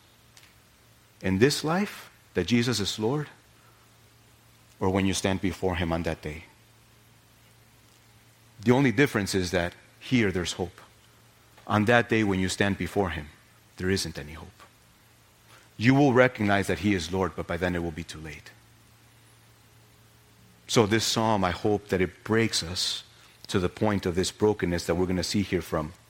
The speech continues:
from David. It's, so now the question is, what exactly is repentance? Is repentance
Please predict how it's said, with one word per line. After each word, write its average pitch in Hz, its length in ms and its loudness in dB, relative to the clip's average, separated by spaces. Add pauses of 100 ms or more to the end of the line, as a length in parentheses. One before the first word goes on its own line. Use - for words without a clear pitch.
(520)
from 90 180 -4
David. 87 360 0 (460)
It's, 113 280 -4 (200)
so - 160 2
now 120 160 6
the 113 100 2
question 147 460 2
is, 110 300 0 (220)
what 143 200 2
exactly 113 480 0
is 98 140 -2
repentance? 98 680 -8 (1700)
Is 156 220 4
repentance 185 960 4